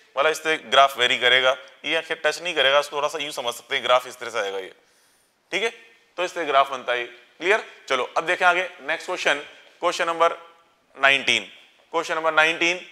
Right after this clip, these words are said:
ठीक है, satellite is orbiting close the surface of earth, its time period is, तो जो अर्थ की सरफेस के very close अगर कोई satellite rotate हो रहा है, ठीक है, तो उस case में इसकी जो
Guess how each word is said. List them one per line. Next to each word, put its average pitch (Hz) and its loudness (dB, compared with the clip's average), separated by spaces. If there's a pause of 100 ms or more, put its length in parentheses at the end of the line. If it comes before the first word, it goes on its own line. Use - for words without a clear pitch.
(320)
ठीक 165 2
है, 180 4
satellite 175 4
is 180 -4
orbiting 165 -2
close 165 -2
the 165 -8
surface 160 -2
of 165 0 (140)
earth, 143 4 (300)
its - -6 (140)
time 156 4
period 165 0 (320)
is, 127 0 (580)
तो 202 2
जो 208 -2 (220)
अर्थ 180 4 (260)
की 190 -6
सरफेस 175 -2
के 180 -6
very 165 -2
close 170 0
अगर 165 2
कोई 170 -6 (300)
satellite 160 2
rotate 160 4
हो 170 4
रहा 165 8
है, 143 4 (400)
ठीक 156 -2
है, 170 2 (380)
तो 175 0 (160)
उस 170 -8
case 170 -2
में 175 -2
इसकी 170 -10
जो 165 -2